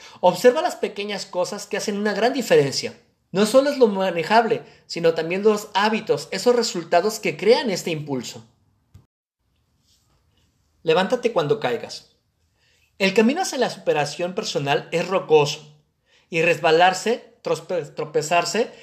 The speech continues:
es simplemente inevitable. Te olvidarás de hacer las flexiones, harás trampa en tu dieta, serás absorbido por esa tentación de estar mirando constantemente Facebook, Twitter, las redes sociales.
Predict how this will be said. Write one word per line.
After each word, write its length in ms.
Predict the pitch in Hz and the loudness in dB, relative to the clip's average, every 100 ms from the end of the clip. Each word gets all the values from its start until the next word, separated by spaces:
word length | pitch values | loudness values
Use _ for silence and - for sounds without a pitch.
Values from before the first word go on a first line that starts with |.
| - - | -20 -8
es 100 | 147 | -6
simplemente 600 | - 226 240 196 202 190 | 0 2 4 2 0 -6
inevitable. 580 | 156 143 - 160 170 139 - _ _ _ _ _ - - | -8 -8 -4 -4 -2 -8 -14 _ _ _ _ _ -20 -8
Te 80 | 180 | -4
olvidarás 460 | 175 180 185 196 | -2 4 4 4
de 60 | 202 | 0
hacer 180 | - 185 | -4 -6
las 100 | 160 | -6
flexiones, 640 | 156 143 156 160 151 - - - | -6 -2 0 0 -2 -10 -16 -6
harás 260 | 147 156 | -2 -2
trampa 260 | 160 151 151 | -2 -2 -2
en 100 | 147 | -4
tu 100 | 135 | -6
dieta, 500 | 127 165 185 143 156 | 0 2 2 -2 -4
serás 360 | - 185 208 262 | -2 -2 0 -2
absorbido 680 | 247 226 180 185 247 277 - - _ | -2 -4 -2 4 4 4 -12 -20 _
por 180 | 170 180 | 2 4
esa 480 | 208 214 269 226 - | 2 0 -4 -6 -8
tentación 680 | - 180 151 165 151 - 214 | -8 -6 -4 -4 -2 0 2
de 80 | 233 | 2
estar 220 | 226 208 | 0 -2
mirando 400 | 208 175 175 190 | -2 -2 -2 -2
constantemente 880 | 180 147 170 160 156 156 170 185 151 | -4 -4 -6 -4 -4 -2 -2 -2 -6
Facebook, 760 | 147 170 185 180 156 151 _ - | 2 2 2 0 -8 -12 _ -6
Twitter, 400 | 208 220 175 147 | -6 -2 0 2
las 160 | 143 | 2
redes 200 | 165 165 | 0 -4
sociales. 680 | 147 147 170 180 156 - - | -6 -4 0 0 0 -6 -14